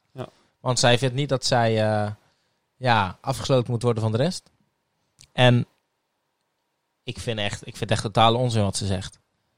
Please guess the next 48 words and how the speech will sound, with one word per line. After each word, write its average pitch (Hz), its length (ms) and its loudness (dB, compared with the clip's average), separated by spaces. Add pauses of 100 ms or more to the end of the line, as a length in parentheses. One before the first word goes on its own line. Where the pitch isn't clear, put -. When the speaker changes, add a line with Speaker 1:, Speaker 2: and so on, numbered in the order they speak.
(960)
Speaker 2:
Moet 113 140 -4
ik 107 80 4
je 104 100 2
ook 101 80 0
bekennen. 98 420 -4
Wat, 120 140 4
wat 143 140 6
is - 80 -4
er 151 60 -6
nou 143 120 -6
erg 143 160 -4
aan 139 100 -6
dat 135 140 -6
je 143 80 -6
niet 143 200 -4
samen 135 340 4
eet? 113 280 -6 (1160)
Dat 151 100 -6
is 143 60 -2
Speaker 1:
Ja, 139 60 6
Speaker 2:
het 135 100 8
enige. 156 160 2
Speaker 1:
het - 20 4
gaat - 20 4
Speaker 2:
Je, 110 60 4
Speaker 1:
uiteindelijk 143 440 6
om 110 60 2
die 110 100 0
Speaker 2:
je, 139 60 4
Speaker 1:
wedstrijden. 110 520 0
Speaker 2:
je 143 120 -6
eet 196 160 0
niet 139 180 -4
samen. 98 400 -2 (100)
Nou. 131 300 -2 (160)
Speaker 1:
En 127 100 -6
je 120 60 -2
slaapt 139 320 4
niet 120 120 -2
samen, 101 280 0
maar 110 100 2
ja, 98 160 2
wat 95 160 -8
boeit 113 140 -4
dat 120 160 0
nou? - 140 -10 (140)
Speaker 2:
Ja. 135 240 -4 (560)
Speaker 1:
Ja. 107 200 -10